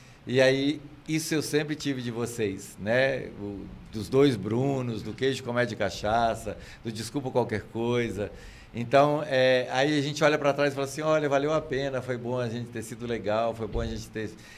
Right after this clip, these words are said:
ter feito do jeito que a gente fez." E aí isso é muito bom. Eu acho que quando a gente chega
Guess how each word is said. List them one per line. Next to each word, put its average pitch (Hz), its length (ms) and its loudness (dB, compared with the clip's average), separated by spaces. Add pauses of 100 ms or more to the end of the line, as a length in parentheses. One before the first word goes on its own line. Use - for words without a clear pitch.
(140)
ter 143 120 6
feito 165 320 4
do 127 120 -4
jeito 139 280 6
que 147 60 0
a 127 40 4
gente 120 240 0
fez." - 480 -2 (500)
E 127 140 6
aí 147 260 10
isso 175 160 0
é 165 60 6
muito 175 260 -2
bom. 143 300 2
Eu 120 80 4
acho 123 200 4
que 131 380 -2 (540)
quando 143 160 2
a 143 80 4
gente 147 160 0
chega 156 380 4